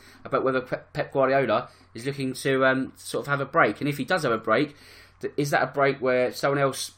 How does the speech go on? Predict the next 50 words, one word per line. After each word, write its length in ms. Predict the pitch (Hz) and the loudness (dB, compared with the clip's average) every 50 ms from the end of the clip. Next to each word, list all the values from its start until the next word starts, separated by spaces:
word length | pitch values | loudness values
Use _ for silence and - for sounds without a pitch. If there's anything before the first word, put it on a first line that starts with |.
| _ _ | _ _
takes 280 | - - 147 143 - - | -6 -2 -2 -2 -2 -2
the, 300 | - 135 127 123 120 120 - - | -4 -2 -2 -2 -2 -4 -8 -12
the 80 | - 110 | -10 -6
helm 280 | - 135 135 135 127 | -2 0 0 0 0
for 160 | 117 - 135 | -2 -2 -2
a 40 | 127 123 | -2 -2
season 260 | - 143 135 127 131 | 0 -2 -2 -2 -4
or 40 | 123 | -4
two 140 | - - | -2 -2
and 80 | 135 131 | -2 -2
he 60 | 123 | -2
comes 220 | 123 - 113 113 107 | -4 -4 -6 -6 -2
back 220 | - 170 - - | 2 2 2 2
to 100 | - 143 | 0 -8
City? 460 | 139 - 165 156 - 165 165 160 156 - - - - - - _ _ - | -8 -8 -6 -4 -2 0 0 -2 -2 -6 -16 -20 -20 -20 -20 _ _ -10
Or 100 | 120 120 | -10 -8
does 140 | 143 139 | -6 -4
he 100 | 143 147 | -2 -2
just, 260 | 143 151 156 151 - - _ - | 0 0 -2 -2 -4 -10 _ -6
you 100 | - 147 | -4 0
know, 180 | 143 143 151 151 | 2 2 2 2
go 340 | 143 - 156 151 156 156 160 | 0 2 2 4 4 4 4
elsewhere? 380 | 156 156 - 160 165 143 110 | 2 2 0 2 2 2 2
So, 200 | - - 113 113 | 2 0 0 0
you 220 | 117 117 110 127 135 | 0 -2 -4 -6 -4
know, 100 | 120 110 | -2 -2
it 200 | 120 - 104 - | -2 -2 -4 -4
might 180 | 139 143 - | -2 -2 -2
be 120 | - 131 127 | -2 -4 -4
sort 240 | - - 117 - - | -2 -2 -2 0 -2
of 0 | |
a, 120 | 147 - - - - - _ - - | -2 -4 -6 -18 -20 -20 _ -18 -10
a 20 | |
bittersweet 540 | - - 156 147 147 143 - - 151 143 - | -4 0 0 0 0 -2 -4 -2 -2 0 0
ending 400 | 127 139 135 127 131 131 131 127 | 2 0 0 0 0 0 -2 -2
for 220 | 123 - - 120 | -4 -6 -6 -6
City 400 | 117 - - 143 135 139 - 131 | -6 -4 -4 -4 -4 -2 -2 -4
in 80 | 123 123 | -4 -4
terms 320 | 123 - 143 127 123 117 | -4 -2 -2 -2 -2 -2
of 160 | 127 113 110 - - - - - - - _ _ _ _ - - | -4 -6 -8 -10 -20 -20 -20 -20 -20 -20 _ _ _ _ -8 -2
conquering 360 | - 156 151 139 135 127 127 | 0 0 0 0 0 0 2
Europe, 400 | 135 135 123 117 120 127 123 - | 4 6 6 6 6 4 2 -2
but 140 | - 120 - | -6 -4 0
losing 280 | 135 139 139 135 131 131 | 0 0 0 0 0 0
the 60 | 135 | 2
man 300 | 139 139 139 139 135 135 | 2 2 2 2 0 -2
who's, 200 | 127 135 127 131 | -4 -6 -4 -2
uh, 120 | 139 - - | -2 -2 -2
to 180 | - - - | -4 -8 -8
got, 320 | 113 - - - - - | -2 -2 -2 -2 -2 -8